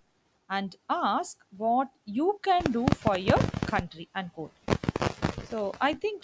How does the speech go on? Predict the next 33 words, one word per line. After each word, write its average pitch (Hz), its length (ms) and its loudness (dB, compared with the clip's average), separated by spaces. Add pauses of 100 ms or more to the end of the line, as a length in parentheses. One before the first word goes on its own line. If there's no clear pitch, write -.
today's 294 360 0 (120)
Americans 277 460 0 (120)
have 233 120 -2
forgotten, 269 720 0
this 226 180 -4
is 233 80 -4
actually 208 300 0
a 196 60 -2
news 208 180 -2
story, 220 260 0 (600)
uh, 220 100 -2
forgotten 349 480 2
Kennedy's 277 520 2
message. 208 540 0 (200)
So - 120 -6
we 247 180 2
expect - 480 -4
our 233 140 2
country 226 520 0
to 285 60 -2 (120)
take 311 240 4
care 247 220 6
of 262 280 2
us, - 380 -2 (440)
but 220 160 2
we 226 80 2
are 220 120 0
not 370 200 4
taking 262 280 2
care 202 180 4
of 196 180 2
our 208 220 6 (720)
country. 196 440 0